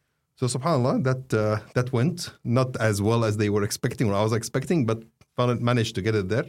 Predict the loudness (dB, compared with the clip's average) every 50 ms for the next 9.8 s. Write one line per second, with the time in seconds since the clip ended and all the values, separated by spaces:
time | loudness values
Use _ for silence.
0 | -6 -6 -4 -4 -4 0 0 0 0 0 0 -2 -2 -2 -2 -2 -2 -2 -4 -4
1 | -8 _ _ _ -20 -20 -20 -20 -20 -20 -18 -18 -20 -20 -12 -4 -2 0 2 2
2 | 2 2 2 0 0 -2 -4 -2 -2 0 0 0 -2 0 0 2 2 2 0 -2
3 | -4 -8 -10 -8 -4 -4 -4 -4 -6 -8 -6 -6 -6 -6 -6 -8 -10 -6 -2 0
4 | 2 2 2 0 -2 -4 -4 -4 -2 -2 0 0 0 0 0 -2 -2 -2 -2 -2
5 | -2 -2 -4 -6 -8 -12 -14 -14 -16 -18 -20 _ _ _ -12 -6 -4 -2 -2 -2
6 | -4 -6 -4 -4 -2 -2 -2 -2 -4 -4 -4 -4 -2 -2 -2 -2 -4 -4 -4 -4
7 | -4 -4 -4 -6 _ _ -14 -12 -12 -10 -10 -10 -6 -2 0 0 0 0 -2 0
8 | 0 0 0 0 -2 -4 -4 -2 -2 0 0 0 0 0 0 0 0 0 -2 0
9 | 0 0 0 2 0 0 0 0 0 0 -2 -2 -4 -6 -8